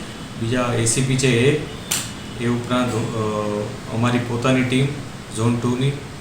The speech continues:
અને સાથે સાથે એફ એસ એલ અધિકારી પણ હાજર રહ્યા હતા કે જેઓ ટેકનિકલ ગાઈડન્સ પણ આપ્યું હતું અને એ લોકોને, અ, આ બાબતે જેઓ વિશેષ,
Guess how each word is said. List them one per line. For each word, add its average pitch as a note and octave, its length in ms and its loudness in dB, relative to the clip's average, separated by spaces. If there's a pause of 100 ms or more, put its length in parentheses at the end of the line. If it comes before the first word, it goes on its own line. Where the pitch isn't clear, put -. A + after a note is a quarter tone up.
(300)
અને A#2+ 140 -2
સાથે A#2 300 2
સાથે C3 280 4
એફ A#2 300 -2
એસ B2+ 120 2
એલ C3 120 4
અધિકારી A#2+ 400 4
પણ A#2+ 140 2
હાજર G#2 280 4
રહ્યા G2 180 0
હતા A#2 180 -4 (440)
કે A#2 60 -4
જેઓ A#2 280 2 (100)
ટેકનિકલ C3 420 0
ગાઈડન્સ A#2 460 4
પણ A#2+ 140 0
આપ્યું A2 300 0
હતું B2 300 -6
અને A2+ 180 2 (580)
એ A#2+ 40 -2
લોકોને, B2+ 460 2
અ, A#2+ 240 -2 (220)
આ A#2+ 80 4
બાબતે B2 380 2
જેઓ A#2 260 2 (260)
વિશેષ, B2 280 2